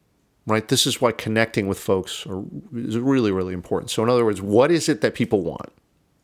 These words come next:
And don't worry if there's hundreds of other people doing it, you know, doing what you do, right? No one's gonna do it like you. I always say that, you know, look, the, the stuff that I do in serving my clients,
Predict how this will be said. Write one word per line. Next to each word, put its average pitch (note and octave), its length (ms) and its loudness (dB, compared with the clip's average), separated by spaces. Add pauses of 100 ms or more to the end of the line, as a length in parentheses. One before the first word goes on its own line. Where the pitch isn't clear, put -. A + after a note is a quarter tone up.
(960)
And A#2+ 100 -4
don't G#3 160 4
worry G3 160 4
if F#3 80 -4
there's F3+ 160 2
hundreds C3+ 420 0
of C3+ 80 -6
other C#3+ 180 2
people D#3 280 -4
doing G#2+ 380 0
it, A#2 140 -6 (440)
you B2+ 140 -6
know, A#2+ 60 -6
doing A#2 260 -4
what B2 200 -6
you B2+ 60 -2
do, G#2 420 -4 (320)
right? B2 180 -4
No A#2+ 120 0
one's D3+ 180 0
gonna D3+ 180 0
do C3+ 180 2
it - 100 -4
like A2+ 540 0
you. F#2 360 -6 (1160)
I G#2+ 100 2
always A#2+ 240 2
say A2+ 220 2
that, F#2+ 280 -2 (300)
you C3 140 -8
know, B2 80 -6
look, B2 320 -4
the, G#2 140 -2
the - 100 -20
stuff - 300 -2
that G#2 100 2
I A2+ 160 4
do E3 500 0 (100)
in A2 140 -2
serving B2 380 0
my A#2+ 160 0
clients, - 720 -4